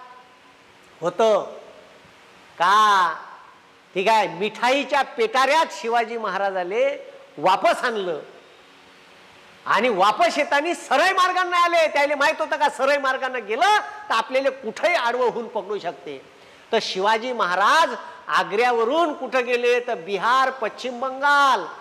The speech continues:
ठीक आहे, पश्चिम बंगालमधून ओरिसा, आंध्र मार्ग आपल्या स्वराज्यात वापस आले.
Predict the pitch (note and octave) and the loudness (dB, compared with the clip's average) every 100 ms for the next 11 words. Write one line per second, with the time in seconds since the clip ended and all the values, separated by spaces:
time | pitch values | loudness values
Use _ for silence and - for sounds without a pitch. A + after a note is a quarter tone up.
0 | - - - A3 A3 A#3 A3+ A#3 C4 C4 | -20 -20 -10 -2 0 0 -2 -6 -6 -6
1 | C4 B3+ C4 C4 C4 C4 A#3+ A3+ C4 A#3+ | -4 0 0 0 -4 -2 0 0 0 0
2 | C#4+ D4 C#4 G#3 A3+ A#3+ C#4 C4+ B3+ C4 | 2 4 2 2 0 0 -2 0 0 2
3 | D#4 F#4 E4 - - - - - - _ | 2 2 0 -6 -16 -20 -20 -20 -20 _
4 | - _ - _ - - - - - D#3+ | -20 _ -20 _ -20 -20 -20 -20 -4 -2
5 | - A3 G3 - F3+ A3 G#3+ G3 D3 E3+ | 0 0 0 0 0 0 0 -4 -2 -2
6 | F#3+ G#3 D#3 B2+ | 0 -2 -4 -10